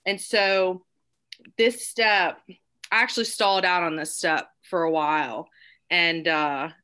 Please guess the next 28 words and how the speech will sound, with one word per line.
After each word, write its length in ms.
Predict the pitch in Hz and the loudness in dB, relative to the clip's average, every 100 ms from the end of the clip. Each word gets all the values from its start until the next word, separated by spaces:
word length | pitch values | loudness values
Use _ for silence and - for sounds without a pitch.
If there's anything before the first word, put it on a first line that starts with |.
| - | -6
it 80 | 180 | -2
wasn't 360 | 180 190 190 170 | 0 0 0 -4
until 240 | 165 190 | -4 0
I 180 | 170 160 | 2 2
had 180 | 156 _ | -2 _
called 320 | 196 170 165 | 0 0 0
a 40 | |
friend 280 | - 180 180 | -4 -4 -2
of 80 | 175 | -2
mine 420 | 160 151 151 156 | -4 -6 -6 -10
who 200 | 160 165 | -6 -4
was 200 | 160 160 | -4 -4
like, 420 | 151 147 143 - - _ _ _ - | -2 0 -2 -6 -20 _ _ _ -6
I 40 | 160 | -4
was 140 | 180 | -2
miserable. 800 | 190 196 202 220 220 226 240 240 _ _ _ _ - | -4 -2 0 -2 -2 -4 -4 -8 _ _ _ _ -8
I 80 | 175 | -6
was 140 | 180 | -6
beating 300 | - 226 208 | -4 -4 -2
myself 400 | 214 214 202 190 | -4 -2 -4 -2
up 180 | 196 196 | -4 -4
about 260 | 180 165 - | -2 -2 -2
all 220 | 175 190 | -2 -2
these 200 | 214 - | -4 -8
things, 520 | 196 180 185 214 - | -4 -4 -6 -10 -14
these 200 | 185 185 | -12 -12
character 400 | - 190 185 233 | -6 -4 -4 -4
defects. 720 | 202 190 202 196 190 - - | -6 -6 -2 -2 -2 -8 -20